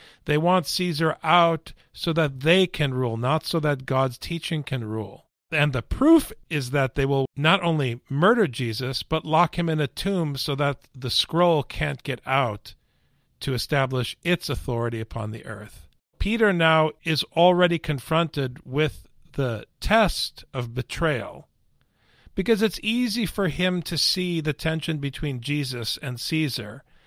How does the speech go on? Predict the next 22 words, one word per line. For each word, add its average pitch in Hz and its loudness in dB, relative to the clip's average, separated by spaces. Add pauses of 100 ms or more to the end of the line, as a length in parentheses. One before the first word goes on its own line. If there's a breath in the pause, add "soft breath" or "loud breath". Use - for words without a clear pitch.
(320 soft breath)
but 151 0
it's 170 -2
going 180 0
to - -8
be 156 -4
much 151 -2
more 139 -2
difficult 127 -4
for - -6
him 123 -4
to - -6
understand 135 -2
and 135 -6
to 143 -4
come 160 -2
to 147 -6
terms 156 -2
with 127 -2
the 135 -6
tension 127 -6
between 123 -6
Jesus 117 -4